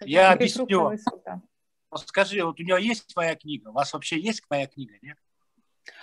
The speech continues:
Speaker 2: Да.
Speaker 3: Я думаю,
Speaker 1: На английском.
Speaker 3: а, я думаю, что нету, а я могу спросить. Фредерик,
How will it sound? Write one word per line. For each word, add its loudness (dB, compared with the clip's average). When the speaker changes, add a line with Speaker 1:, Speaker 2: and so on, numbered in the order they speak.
Speaker 2:
Да. -14
Speaker 3:
Я -4
думаю, -2
Speaker 1:
На 6
английском. -4
Speaker 3:
а, -8
я -10
думаю, -6
что -12
нету, -6
а -4
я -4
могу -6
спросить. -10
Фредерик, -2